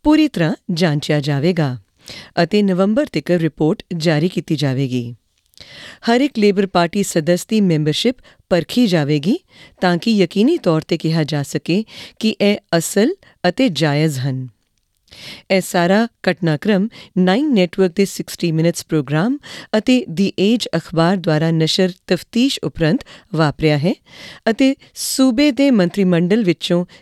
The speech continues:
ਤਿੰਨ ਮੰਤਰੀ ਅਸਤੀਫਾ ਦੇ ਚੁੱਕੇ ਹਨ। ਗੌਰਤਲਬ ਹੈ ਕਿ ਇਹਨਾਂ ਤਿੰਨਾਂ ਨੇ ਕਿਸੇ ਵੀ ਅਵੈਧ ਕਾਰਵਾਈ ਦਾ ਹਿੱਸੇਦਾਰ ਹੋਣ ਤੋਂ ਮਨ੍ਹਾ ਕੀਤਾ ਹੈ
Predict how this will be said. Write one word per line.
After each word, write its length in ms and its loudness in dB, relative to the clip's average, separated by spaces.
ਤਿੰਨ 260 2
ਮੰਤਰੀ 520 0
ਅਸਤੀਫਾ 540 -2
ਦੇ 260 0
ਚੁੱਕੇ 300 -6
ਹਨ। 300 -6
ਗੌਰਤਲਬ 520 0
ਹੈ 220 0
ਕਿ 120 -2
ਇਹਨਾਂ 300 0
ਤਿੰਨਾਂ 340 2
ਨੇ 280 0
ਕਿਸੇ 340 2
ਵੀ 160 2
ਅਵੈਧ 340 2
ਕਾਰਵਾਈ 640 0
ਦਾ 240 0
ਹਿੱਸੇਦਾਰ 640 2
ਹੋਣ 260 0
ਤੋਂ 220 -2
ਮਨ੍ਹਾ 340 2
ਕੀਤਾ 380 -4
ਹੈ 120 0